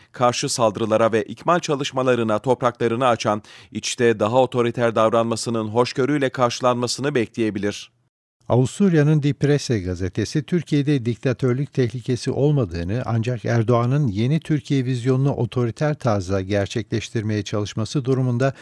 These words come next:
Speaker 2: Orta Doğu'nun iktidar sahiplerinden farkı kalmayacağı görüşünü savunuyor. Schwäbische Zeitung,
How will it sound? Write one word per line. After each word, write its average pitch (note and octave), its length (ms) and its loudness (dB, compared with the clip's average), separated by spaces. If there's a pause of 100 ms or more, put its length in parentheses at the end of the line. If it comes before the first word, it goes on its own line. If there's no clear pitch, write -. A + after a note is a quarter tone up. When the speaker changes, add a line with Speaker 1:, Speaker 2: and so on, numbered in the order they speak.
(220)
Speaker 2:
Orta C#3+ 340 0
Doğu'nun C#3+ 380 2
iktidar B2+ 480 0
sahiplerinden G#2+ 760 -2
farkı A#2 400 -2
kalmayacağı G#2 720 0
görüşünü E2+ 520 -6
savunuyor. F2+ 600 -4 (600)
Schwäbische B2 640 0
Zeitung, G#2 500 -2